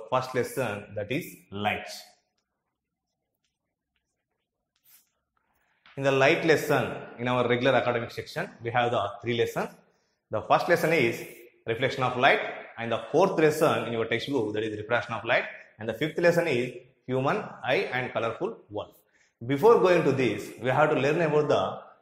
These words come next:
some basic things of the, what is that, light. Already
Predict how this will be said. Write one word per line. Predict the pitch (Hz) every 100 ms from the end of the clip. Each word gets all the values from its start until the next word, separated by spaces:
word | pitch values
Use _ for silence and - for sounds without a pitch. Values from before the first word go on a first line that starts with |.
| _ _
some | - 151 208 190
basic | 147 151 160 -
things | 139 131 139
of | 127 123
the, | 127 95 - _ _ _ -
what | 120
is | 131
that, | 131 135 - - 107
light. | 110 104 - - - _ _ _ _
Already | 113 156 175 151 139 139 - - -